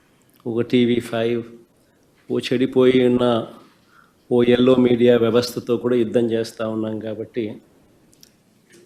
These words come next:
అటువైపు నుంచి అబద్ధాల మీద అబద్ధాలు చెప్పుకుంటూ వచ్చే ప్రయత్నాలు జరుగుతూనే ఉంటాయి. కాబట్టి నాణ్యానికి రెండో వైపును కూడా అప్పుడప్పుడు తెలియజెప్పే కార్యక్రమాలు కూడా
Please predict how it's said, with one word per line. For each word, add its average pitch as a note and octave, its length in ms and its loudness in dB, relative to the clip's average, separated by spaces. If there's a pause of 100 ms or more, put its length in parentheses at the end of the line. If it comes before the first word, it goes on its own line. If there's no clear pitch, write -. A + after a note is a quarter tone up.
(300)
అటువైపు B2 460 0
నుంచి A#2+ 580 -2 (680)
అబద్ధాల B2 440 2
మీద B2 260 0
అబద్ధాలు A#2 460 -2
చెప్పుకుంటూ A#2 680 -6
వచ్చే A2+ 320 -4
ప్రయత్నాలు A2+ 580 -8
జరుగుతూనే A#2 600 -8
ఉంటాయి. A2+ 380 -8
కాబట్టి A2 680 -10 (840)
నాణ్యానికి B2 680 0
రెండో A#2+ 320 0
వైపును A2+ 360 -2
కూడా A#2 240 -4
అప్పుడప్పుడు A#2 720 -6 (960)
తెలియజెప్పే A#2 540 -4
కార్యక్రమాలు G#2+ 640 -10
కూడా A#2 400 -10